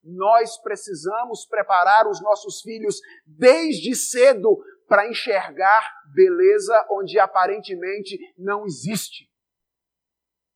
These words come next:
E eu tô querendo dizer que os nossos filhos precisam aprender a gerir as finanças. Os nossos filhos precisam aprender a to-, trocar lâmpada.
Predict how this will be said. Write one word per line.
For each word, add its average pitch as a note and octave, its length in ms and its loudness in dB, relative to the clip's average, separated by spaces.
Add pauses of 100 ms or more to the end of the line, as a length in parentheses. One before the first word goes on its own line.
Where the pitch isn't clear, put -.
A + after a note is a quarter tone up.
(120)
E F3+ 100 -4
eu E3+ 80 -4
tô F#3+ 160 -2
querendo F#3 280 -6
dizer E3 260 -4
que - 80 -12
os - 80 -10
nossos - 280 -8
filhos F3 260 -14
precisam F3 640 -10 (180)
aprender F3 500 -4
a E3+ 60 -4
gerir E3 340 -4
as F3+ 120 -12
finanças. E3+ 760 -20 (880)
Os F#3 180 -2
nossos G#3+ 340 -2
filhos A3+ 300 -12
precisam G#3 360 -6
aprender G3 300 -2
a G#3 60 0
to-, G3 180 0 (180)
trocar G3 360 0
lâmpada. F#3+ 500 -4